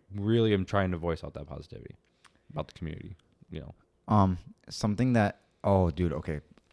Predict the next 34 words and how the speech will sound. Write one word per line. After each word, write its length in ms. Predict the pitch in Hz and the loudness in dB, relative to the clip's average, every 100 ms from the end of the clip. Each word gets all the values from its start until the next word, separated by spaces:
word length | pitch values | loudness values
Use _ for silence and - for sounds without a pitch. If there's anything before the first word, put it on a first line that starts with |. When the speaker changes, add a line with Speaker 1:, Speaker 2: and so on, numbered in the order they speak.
| - | -8
Speaker 2:
On 200 | - 95 | -2 0
the 80 | 95 | 0
topic 320 | 90 80 78 | -2 -4 -6
of 100 | - | -6
toxic 380 | - 69 - - | -4 -4 -6 -14
fans, 320 | - 78 76 - | -10 -8 -10 -6
I 160 | 80 107 | -2 -2
see 220 | - 76 - | -2 -6 -4
countless 500 | - 92 104 87 - | -2 -2 -2 -6 -4
comments 560 | 90 78 71 64 - - | -2 0 -2 -4 -10 -6
on, 240 | 76 73 - - _ _ - | -4 -4 -6 -16 _ _ -6
on 160 | 82 73 | -4 -4
stuff 400 | - 78 73 - | -4 -2 -2 -6
where 260 | - 82 80 | -6 -2 -2
people 380 | - 92 101 95 | 0 -2 -2 -4
just 400 | 87 82 - - | -4 -8 -10 -10
say 320 | - 80 76 - _ _ _ - | -4 -2 -4 -8 _ _ _ -8
the 120 | 92 | -6
Star 300 | - 107 104 | -2 0 2
War-, 180 | 98 - | 0 -2
the 80 | 90 | -4
Skywalker 520 | - 104 101 87 82 | 0 2 4 0 -4
sa-, 240 | - 87 - | -4 -4 -4
saga 480 | - 85 82 82 - | -4 -2 0 -2 -2
ended 280 | 80 78 76 | -2 0 0
at 120 | 73 | -2
episode 380 | 76 - 73 - | -4 -4 -6 -8
six. 480 | - 65 - - - _ _ _ _ _ - | -6 -6 -8 -16 -20 _ _ _ _ _ -2
They 100 | 95 | 2
don't 200 | 101 104 | 4 6
even 300 | 90 92 - | 4 2 0
acknowledge 760 | 80 82 80 85 82 73 - _ _ _ - | -2 0 2 2 0 -4 -10 _ _ _ -10
the 80 | 92 | -10
sequels 600 | - 95 - 87 85 | -6 -6 -2 -2 -2